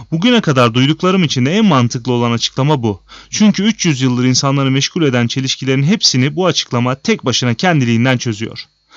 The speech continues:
Aslında bir kitapta bin dört yüz doksan yedi tarihinde bir keşif gezisine çıktığını ileri süren bir adamın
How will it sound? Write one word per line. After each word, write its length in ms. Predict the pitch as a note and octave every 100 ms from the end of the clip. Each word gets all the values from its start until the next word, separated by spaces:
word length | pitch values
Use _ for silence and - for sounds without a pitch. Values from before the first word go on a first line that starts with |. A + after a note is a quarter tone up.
| - - -
Aslında 440 | F#3 - A#3 G#3
bir 140 | A3+ G#3
kitapta 600 | - C3 A2+ - G#2+ B2+ _ _ _
bin 160 | D#3+ F3+
dört 200 | G#3+ G#3+
yüz 140 | E3+
doksan 280 | D#3 D#3 E3+
yedi 200 | E3 F3+
tarihinde 500 | F3 C3+ A#2 A2+ C#3
bir 100 | E3
keşif 320 | D#3 D#3+ -
gezisine 380 | - C#3+ - C3+
çıktığını 380 | A#2+ C3+ - C#3
ileri 260 | C3 C#3+ D#3+
süren 320 | - A#2 A2
bir 60 |
adamın 400 | C3 A#2+ G#2+ G#2